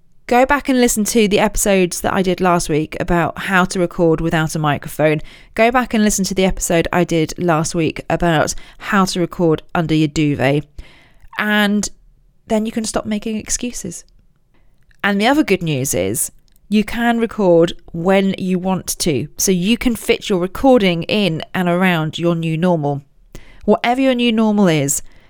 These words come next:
you can find time in that normal to record your podcast.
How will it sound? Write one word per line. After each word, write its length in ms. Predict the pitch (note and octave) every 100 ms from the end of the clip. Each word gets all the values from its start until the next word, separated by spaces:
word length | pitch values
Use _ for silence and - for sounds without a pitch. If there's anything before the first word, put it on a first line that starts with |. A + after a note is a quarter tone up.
| _
you 160 | - G#3+
can 160 | G#3+ A3+
find 320 | A3+ G3+ F3+
time 340 | F#3 D#3+ D3 -
in 200 | G3 F3+
that 220 | E3+ -
normal 440 | E3 D#3 D3+ D3 -
to 140 | -
record 460 | E3+ E3+ - D3+ C#3+
your 100 | D3
podcast. 680 | - E3+ - D#3+ C3+ -